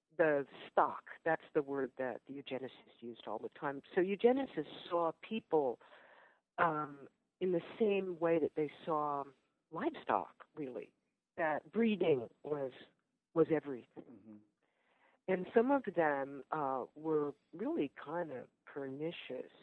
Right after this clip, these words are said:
Speaker 1: figures. Um, but the point with eugenics was, uh, as it emerged in the twenties especially,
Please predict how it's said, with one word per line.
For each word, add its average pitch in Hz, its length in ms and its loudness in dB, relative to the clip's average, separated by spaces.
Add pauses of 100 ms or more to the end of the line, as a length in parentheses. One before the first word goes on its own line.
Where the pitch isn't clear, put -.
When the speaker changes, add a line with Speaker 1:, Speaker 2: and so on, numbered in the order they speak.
(260)
Speaker 1:
figures. 170 580 -6 (320)
Um, 139 320 -2 (800)
but 185 240 8 (140)
the 196 120 6
point 349 460 4 (140)
with 180 320 6
eugenics 175 800 -4 (680)
was, 160 380 4 (500)
uh, 170 140 2 (260)
as 170 240 0
it 160 220 4 (220)
emerged 185 480 0
in 143 180 -6
the 127 100 -6 (100)
twenties 151 560 -6 (240)
especially, 139 540 -8